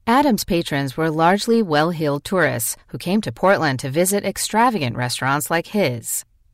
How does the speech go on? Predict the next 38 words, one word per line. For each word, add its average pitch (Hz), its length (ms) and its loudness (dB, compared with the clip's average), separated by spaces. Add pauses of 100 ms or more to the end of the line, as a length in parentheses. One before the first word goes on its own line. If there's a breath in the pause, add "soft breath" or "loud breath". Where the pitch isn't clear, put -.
"If 269 180 -2
we 302 120 0
were 302 100 0
trying 330 280 -2
to 262 60 0
stay 170 280 -2
the 147 120 -4
same, 143 400 -2
I 160 140 -6
think 277 300 -2
we 170 100 2
would 135 140 -2
be 165 160 -2
insane," 120 760 -4 (160)
Adams 123 320 -6
says. 123 380 -4 (260)
"I'm 214 140 2
looking 269 240 0
forward 175 400 2
to 147 80 -8
that 127 180 -2
change 131 340 -4
because, 165 280 -6
frankly, 285 560 0 (120)
I'm 247 180 2
never 240 280 4
sitting 139 300 0
around 127 260 0
craving 160 320 0
a 127 60 -6
ten-course 156 520 -4
meal. 147 440 -4 (280)
You 359 180 -2
know, 123 340 2
like, 190 180 0
I'm 254 160 2
never 277 280 2
going, 156 380 4